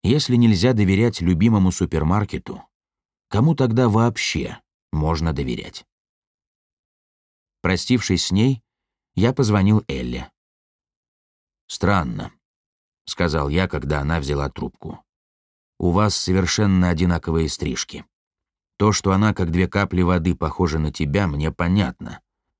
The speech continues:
Но почему две женщины, которые с рождения никогда не встречались, носят одинаковую причёску, это для меня загадка». Она заплакала.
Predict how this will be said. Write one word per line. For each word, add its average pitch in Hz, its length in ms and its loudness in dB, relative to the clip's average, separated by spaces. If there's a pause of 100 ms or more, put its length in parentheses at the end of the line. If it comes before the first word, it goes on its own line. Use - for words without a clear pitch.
(220)
Но 92 120 0
почему 95 400 2
две 80 240 0
женщины, 76 560 -2
которые 85 440 -2
с - 80 -6
рождения 80 640 -2
никогда 90 580 0
не 69 140 -6
встречались, - 800 -4 (640)
носят 92 520 2
одинаковую 95 840 0
причёску, - 800 -4 (800)
это 78 280 -2
для 85 160 0
меня 67 300 -2
загадка». - 580 -10 (1600)
Она 80 260 0
заплакала. 76 680 -6